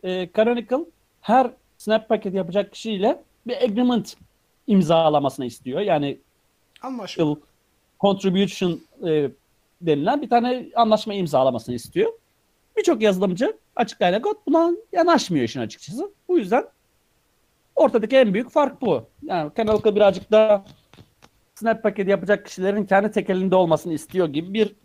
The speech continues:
Speaker 1: durum var.
Speaker 2: O yüzden aslında Flat bayağı bir popülerleşiyor.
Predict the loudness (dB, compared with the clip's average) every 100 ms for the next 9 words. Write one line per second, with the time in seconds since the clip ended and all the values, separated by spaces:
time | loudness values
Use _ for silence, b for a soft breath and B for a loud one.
0 | _ 0 2 2 -4 -8 _ _ _ _
1 | _ _ -12 -12 -12 -14 -16 -18 -18 _
2 | _ -12 -12 -14 -14 -12 -14 -16 -20 -20
3 | -16 -14 -14 -16 -16 -16 -16 -18